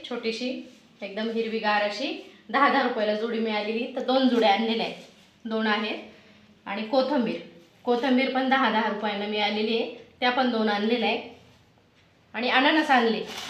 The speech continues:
पूर्वा दीदी होती सोबत बाजारामध्ये, तर तिला अननस खायचे होते, तर पन्नासचे दोन आणलेले. हे बघा, मस्त आहे ते पण. ते आपल्याला आता घरीच कट करावं लागतील. तर छान असे फ्रेश अननसही आणलेले.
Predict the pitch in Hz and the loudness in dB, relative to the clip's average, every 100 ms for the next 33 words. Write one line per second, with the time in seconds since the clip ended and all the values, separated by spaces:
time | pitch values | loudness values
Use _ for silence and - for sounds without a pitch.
0 | - - 233 220 226 262 262 247 247 220 | -10 -2 2 2 2 -2 -2 -2 0 2
1 | 220 220 - 214 214 220 220 220 226 220 | 2 0 0 0 2 0 0 -2 -2 -2
2 | 214 233 226 277 - 220 226 233 - 233 | -6 -2 -2 -2 -4 -2 -2 -2 0 0
3 | 190 202 185 247 - - - - - - | 0 -4 -2 -2 -4 -8 -14 -16 -16 -18
4 | - 220 - 254 254 254 269 233 233 220 | -12 -6 2 2 4 0 -2 -2 0 0
5 | 247 269 214 262 - - - - - - | 0 0 0 -2 -4 -14 -20 -20 -20 -20
6 | - - - - - 220 202 190 202 208 | -20 -18 -18 -18 -16 -10 -8 -6 -6 -8
7 | - 226 202 190 285 - - - - - | -6 -6 -4 -4 -4 -4 -12 -20 -20 -20
8 | - - - - - - - - - 214 | -20 -20 -20 -20 -20 -20 -20 -20 -20 -10
9 | 202 196 208 208 214 226 254 254 240 233 | -8 -2 0 0 -2 -2 -2 -2 -2 -2
10 | 226 208 202 190 190 302 - - - - | 0 2 2 0 -2 -6 -6 -10 -20 -20
11 | - - 208 - 220 208 214 226 214 196 | -20 -16 -14 -8 -6 -6 -8 -8 -4 -2
12 | 196 - - - - - - - 196 202 | -4 -8 -14 -20 -20 -20 -20 -6 -4 -2
13 | 208 214 226 202 208 214 202 208 | -4 -4 -2 -2 -2 -2 -2 -4